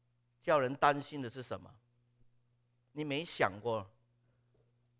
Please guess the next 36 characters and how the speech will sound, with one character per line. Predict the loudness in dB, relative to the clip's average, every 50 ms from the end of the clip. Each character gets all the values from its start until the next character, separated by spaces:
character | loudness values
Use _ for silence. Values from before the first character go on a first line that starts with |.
| _ _ _ _ -6
毒 | -4 -2 -2 0 2 4 4 6 4 4
的 | 4 2
奶 | 0 2 2 2 2 2 0 -4
粉 | -4 -4 -4 -4 -4 -6 -14 -18 -20 _ _ _ _ _ _ _ _ _ _ _ _ _ _ _ _ _ _ _ _ _ _ _ _ _
可 | -10 -8 -8
以 | -8 -8
造 | -2 -2 -2 -2 -2
出 | -6 -12 -14
来， | -14 -14 -20 _ _ _ _ _ _ _ _ _ _ _ _ _ _ _ -12
你 | -8 -6
没 | -2 -2 -2 -2 -2
想 | -4 -2 0 0 0 0 -6 -10
过， | -10 -12 -12 -12 _ _ _ _ _ _ _ _ _ _ _ _ _ _ _
假 | -8 -6 0 6 8 8 10 10 8 6
的 | 4 2
酱 | 0 0 2 2 2 2 2 -2 -4
油 | -4 -6 -8 -8 -10 -14 _ _ _ _ _ _ _ _ _ _ _ _ _ _ _ _
都 | -10 -10
可 | -6 -4 -4
以 | -4 -4 -6 -8
出 | -12 -10 -10 -10
产 | -10 -10 -12 -12 -14
出 | -12 -12 -12
来。 | -12 -14 -18 _ _ _ _ _ _ _ _ _ _ _ _ _ _ _ _ _ _ _ _ _ _ _ _
最 | 0 0 0
近 | 2 0 -4 2
说 | 4 6 6
有 | 8 8 6
人 | 4 2 0 0
把 | 2 0 0 0 -2 _ -14
假 | -10 -2 2 4 4 6 4 2
的 | 2 2
米， | 2 2 2 2 0 -2 -4 -10 -12 -12 -14 -16 _ _ _ _ _ _ _ _ _
你 | -8 -8 -4
听 | -4 -6 -6 -2
过 | -2 -4